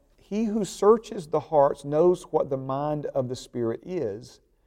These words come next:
because He makes intercession for the saints according to the will of God." I'm gonna leave this verse up on the screen for a moment because there's a few things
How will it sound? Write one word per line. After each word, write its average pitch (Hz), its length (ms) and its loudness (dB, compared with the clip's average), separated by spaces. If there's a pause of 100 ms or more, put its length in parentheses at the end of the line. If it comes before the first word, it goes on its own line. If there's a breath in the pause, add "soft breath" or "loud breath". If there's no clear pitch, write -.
(300)
because 131 320 0
He 175 260 -2
makes 143 460 0
intercession 127 760 -6
for 117 120 -8
the 110 100 -4
saints 98 600 -14 (480)
according 143 720 0 (160)
to 120 420 -4 (300)
the 120 100 -2
will 104 540 0 (260)
of 92 140 -20
God." 90 420 -8 (1200)
I'm 170 80 -2
gonna 220 280 0 (120)
leave 151 380 -2 (120)
this 127 460 -2 (180)
verse 123 380 -4 (100)
up 120 200 -6
on 110 80 -4
the 101 80 -10
screen 123 360 -6
for 107 200 -6
a 104 40 -2
moment 113 340 -4
because 107 280 -8
there's 107 200 -10
a 110 40 -14
few 165 180 -14
things 123 440 -8